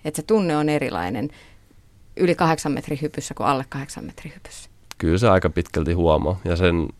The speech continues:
Speaker 2: yleensä huomaa jopa siinä lankulla jo, että se hi-, hyppy suuntautuu vähän, vähän eri lailla ylöspäin, ja vapaa jalka on, tota, vähän paremmin mukana siinä, että sen, sen huomaa oikeastaan jo lankulta, että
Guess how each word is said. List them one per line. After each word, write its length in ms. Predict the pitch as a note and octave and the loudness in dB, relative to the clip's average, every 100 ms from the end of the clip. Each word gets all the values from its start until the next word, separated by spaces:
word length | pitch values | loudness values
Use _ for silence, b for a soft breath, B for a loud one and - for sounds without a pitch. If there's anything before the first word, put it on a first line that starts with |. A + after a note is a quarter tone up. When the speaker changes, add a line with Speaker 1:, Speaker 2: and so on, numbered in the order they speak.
| - | 0
Speaker 2:
yleensä 340 | F2+ F2+ F#2 | 4 4 4
huomaa 320 | F#2 F2 F2 | 6 6 8
jopa 200 | F2 - | 6 4
siinä 200 | F2 E2+ | 0 2
lankulla 420 | E2+ E2 E2+ - C2 | 4 2 0 0 0
jo, 160 | D2 - | -2 -4
että 160 | - - | -10 -6
se 140 | C#2+ | -2
hi-, 140 | F#2 - G2 | 0 0 -2
hyppy 240 | F#2 F#2 | -2 0
suuntautuu 520 | F2 E2+ F2 E2 E2+ | 0 4 4 4 4
vähän, 240 | E2+ F2 D#2+ b b b b b | 4 4 0 b b b b b
vähän 220 | F2+ F#2 | 4 6
eri 140 | F2+ F2 | 6 6
lailla 240 | E2+ F2 | 8 8
ylöspäin, 540 | F2 E2+ - E2 D#2+ | 8 4 2 0 2
ja 120 | D#2+ - - b b b b b b | 2 -2 -10 b b b b b b
vapaa 340 | F2+ E2+ E2+ E2+ | 4 6 8 8
jalka 340 | F2 E2+ F2 | 6 4 4
on, 200 | E2+ E2 - - - - | 4 2 -4 -18 -18 -4
tota, 260 | E2 E2 | 0 2
vähän 300 | E2+ E2+ E2+ D#2+ - | 4 4 4 0 -2
paremmin 360 | F2+ F2 F2 E2+ | 2 4 4 2
mukana 400 | F2 E2 E2+ E2 | 0 0 0 0
siinä, 300 | - D#2+ D#2+ | -2 -2 -2
että 240 | - - | -4 -10
sen, 220 | F2 F2 G2+ - | -6 -6 -6 -10
sen 120 | - F2 | -4 2
huomaa 260 | F#2 F#2+ | 4 6
oikeastaan 340 | F2+ E2+ - E2+ | 4 2 0 2
jo 60 | |
lankulta, 420 | E2 E2+ - F#2+ - | 2 0 -2 -6 -8
että 220 | - - | -14 -20